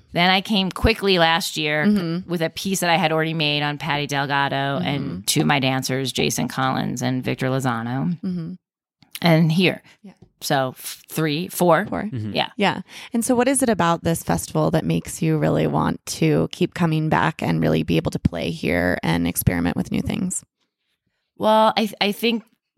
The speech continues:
Speaker 1: sort of what we talked about before, just the nature of being able to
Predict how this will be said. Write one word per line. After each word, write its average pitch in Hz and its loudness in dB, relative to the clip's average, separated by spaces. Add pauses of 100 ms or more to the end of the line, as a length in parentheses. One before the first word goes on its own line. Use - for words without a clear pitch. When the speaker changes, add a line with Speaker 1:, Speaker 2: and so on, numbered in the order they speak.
(200)
Speaker 1:
sort 175 0
of 170 0
what 175 2
we 170 -2
talked 160 0
about 156 2
before, 170 0
just 160 -6
the 165 0
nature 156 0
of 151 2
being 151 0
able 143 0
to 143 0